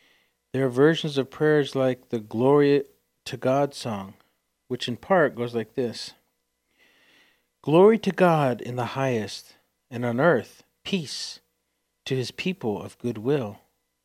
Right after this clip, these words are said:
Lord God, Lamb of God, Son of the Father, have mercy on us. You take away the sins of the world. Receive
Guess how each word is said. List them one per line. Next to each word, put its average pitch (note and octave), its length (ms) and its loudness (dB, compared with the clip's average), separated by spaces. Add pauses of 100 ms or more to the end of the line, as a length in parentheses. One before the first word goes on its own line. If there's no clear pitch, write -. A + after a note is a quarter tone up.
(800)
Lord D#3+ 400 4
God, G2+ 480 -6 (360)
Lamb D3+ 380 0
of C#3+ 160 0
God, G2 460 -10 (420)
Son E3+ 460 -2
of E3+ 100 -4
the C3+ 100 -6
Father, C#3+ 600 -8 (560)
have C#3+ 280 -6
mercy C3+ 680 -6 (180)
on G#2+ 220 -12
us. G2+ 460 -18 (840)
You C#3 120 -4
take E3+ 340 -2
away A#2 600 -2 (120)
the G#2+ 100 -10
sins C3 560 -8
of A2 200 -18
the A#2 80 -8
world. G#2 480 -14 (1500)
Receive D#3 720 -4